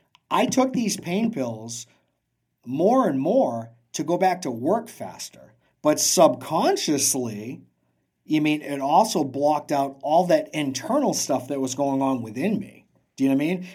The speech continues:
It blocked out the fact that my marriage was going to shit. It blocked out the feelings I had about the stuff that I saw on a daily basis.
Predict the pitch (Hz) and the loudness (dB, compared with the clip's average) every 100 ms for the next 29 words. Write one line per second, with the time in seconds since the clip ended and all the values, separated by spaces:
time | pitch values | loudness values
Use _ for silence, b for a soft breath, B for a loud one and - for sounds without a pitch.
0 | B 135 160 160 135 - 165 160 160 b | B -4 0 2 4 8 8 8 2 b
1 | b b 143 147 165 156 156 156 147 139 | b b -4 0 4 4 4 2 2 0
2 | 135 139 156 165 156 139 135 131 135 135 | -2 0 2 2 0 0 -4 0 0 0
3 | 131 123 104 104 123 _ b b 131 135 | -2 -6 -8 -10 -10 _ b b -4 -2
4 | 156 165 160 170 160 135 131 - 160 160 | 2 2 2 2 2 2 -8 -4 -2 0
5 | 143 143 135 151 151 147 139 139 135 127 | -2 -4 -4 -2 0 0 0 -2 -4 -4
6 | - 151 147 135 131 123 147 143 139 B | -2 -4 -2 -4 -4 -2 0 0 0 B
7 | B 151 165 156 131 147 180 175 135 143 | B 0 2 2 2 4 4 4 4 2
8 | 139 127 117 - - - | 2 -2 -6 -10 -12 -16